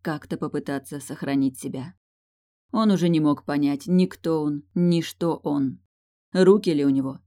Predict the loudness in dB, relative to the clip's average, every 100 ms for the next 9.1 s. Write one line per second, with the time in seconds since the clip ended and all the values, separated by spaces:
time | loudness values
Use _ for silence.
0 | _ -2 2 2 0 -4 -10 _ 2 6
1 | 6 6 2 0 2 2 0 -8 _ _
2 | _ -18 -18 -4 2 4 4 -2 -6 _
3 | _ -2 -2 -4 -6 -6 -10 _ _ _
4 | _ _ _ _ 0 4 4 4 0 -2
5 | -4 -4 -6 -10 -18 -18 -4 0 4 2
6 | 2 -4 -4 -8 -6 -6 -6 -8 -6 -2
7 | 0 0 -2 -8 -8 -4 -2 -4 -6 -8
8 | -6 -6 -10 -8 -6 -6 -6 -8 -8 -8
9 | -10